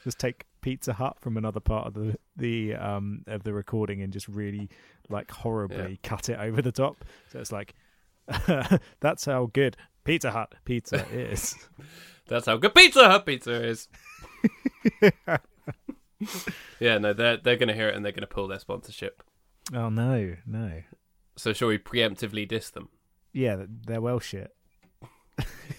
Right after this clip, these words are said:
Speaker 2: Get, get in the bin, Pizza Hut.
Speaker 1: You're all terrible. We're now Pizza Village. Wait, Pizza Village? Village Pizza?
Speaker 2: <laughs> Village Pizza,
Speaker 1: Village
Speaker 2: yeah.
Speaker 1: Pizza.
Speaker 2: Not even Pizza Village.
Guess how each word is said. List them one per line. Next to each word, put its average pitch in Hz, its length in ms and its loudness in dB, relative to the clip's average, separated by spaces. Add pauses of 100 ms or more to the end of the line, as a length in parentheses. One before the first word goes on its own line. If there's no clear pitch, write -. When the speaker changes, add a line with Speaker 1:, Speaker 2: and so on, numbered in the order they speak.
(140)
Speaker 2:
Get, - 320 -4
get 117 180 0
in 110 60 -4
the 107 80 -4
bin, 98 280 -4
Pizza - 320 -14
Hut. 95 240 -10 (920)
Speaker 1:
You're 127 200 0
all 135 100 2
terrible. 113 560 0
We're 120 160 -2
now 131 300 -2
Pizza - 340 -6
Village. 104 480 -8
Wait, 123 300 -6
Pizza 151 280 -4
Village? 156 280 2
Village 139 340 0
Pizza? 160 540 -4
Speaker 2:
<laughs> 160 180 4 (160)
Village 113 380 -4
Pizza, 151 360 -4
Speaker 1:
Village 120 260 -2
Speaker 2:
yeah. 120 160 0
Speaker 1:
Pizza. 101 340 -12 (480)
Speaker 2:
Not 131 200 -2
even 117 220 -2
Pizza 120 320 -8
Village. 92 460 -10